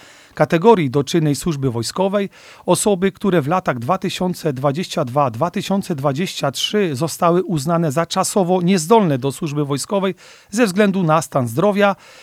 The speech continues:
i kobiety urodzone w latach tysiąc dziewięćset dziewięćdziesiąt siedem, dwa tysiące pięć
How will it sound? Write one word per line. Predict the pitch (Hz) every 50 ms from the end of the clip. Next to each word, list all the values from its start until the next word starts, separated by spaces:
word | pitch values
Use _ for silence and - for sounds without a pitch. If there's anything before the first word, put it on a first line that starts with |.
| - - -
i | - 165
kobiety | - 214 190 160 214 247 - - 208 190
urodzone | 175 175 175 143 151 190 190 180 156
w | 117 127
latach | 165 175 165 - 143 - -
tysiąc | 214 202 - 226 190 156 131
dziewięćset | 139 151 160 196 214 202 - 170 135
dziewięćdziesiąt | 143 165 156 190 202 - - 165 151 135
siedem, | - 202 185 165 131 120
dwa | 107 120 180 185
tysiące | - 196 - - 175 156 - - 156 143
pięć | - - 131 123 139 190 208 - -